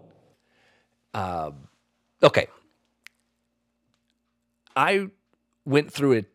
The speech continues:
a period where I was like, "I ain't doing nothing on those special days. It's the Lord's Day, and I ain't preaching a Mother's Day message. I ain't preaching a Father's Day message, and the veterans can go jump in a,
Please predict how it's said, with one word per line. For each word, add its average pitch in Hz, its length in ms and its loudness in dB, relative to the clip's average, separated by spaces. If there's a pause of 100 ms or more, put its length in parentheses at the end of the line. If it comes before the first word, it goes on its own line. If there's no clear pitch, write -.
a 104 60 -4
period 107 600 -2
where 95 680 -2
I 92 140 0
was 90 180 -4
like, 87 180 -4
"I 233 120 2
ain't 165 180 0
doing 143 220 0
nothing 107 260 -6
on 101 160 -8
those 104 200 -2
special 107 360 -6
days. 110 340 -2
It's 190 160 -6
the 127 100 -6
Lord's 151 340 -2
Day, 147 280 -4
and 123 100 -6
I 160 100 0
ain't 156 160 -4
preaching 143 340 -6
a 113 40 -4
Mother's 135 320 -4
Day 123 140 -2
message. 120 440 -6
I 139 100 0
ain't 143 120 -4
preaching 131 320 -8
a 101 40 -14
Father's 120 380 -6
Day 117 180 -2
message, 117 500 -6
and 92 100 -10
the 95 60 -6
veterans 135 380 -2
can 120 140 -8
go 110 140 -6
jump 110 320 -12
in 101 80 -12
a, 95 80 -14